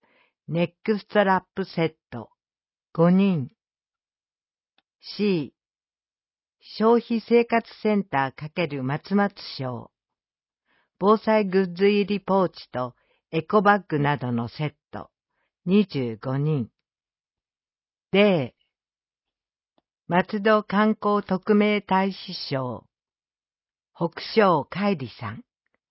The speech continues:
松戸市出身、サイン色紙、二人。E、国際交流賞、キッチンスポンジなどの詰め合わせ。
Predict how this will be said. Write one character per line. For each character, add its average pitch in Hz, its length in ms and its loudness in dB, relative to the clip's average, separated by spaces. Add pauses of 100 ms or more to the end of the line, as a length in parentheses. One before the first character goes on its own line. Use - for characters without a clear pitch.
(540)
松 180 320 -2
戸 208 120 2
市 156 200 -8
出 156 180 -8
身、 139 480 -8 (460)
サ 196 200 4
イ 208 60 4
ン 214 200 4
色 180 340 -6
紙、 117 320 -12 (300)
二 170 340 -2
人。 147 220 -10 (1400)
E、 202 380 0 (840)
国 180 160 -6 (160)
際 220 280 2
交 208 220 2
流 202 240 -2
賞、 123 460 -12 (840)
キ 202 120 0
ッ 185 100 -2 (100)
チ 226 160 2
ン 226 140 4
ス - 160 -12
ポ 220 180 2
ン 220 100 2
ジ 214 160 0
な 214 200 2
ど 165 120 -2
の 139 200 -4
詰 147 240 -6
め 147 180 -2
合 131 60 -4
わ 127 160 -6
せ。 123 280 -16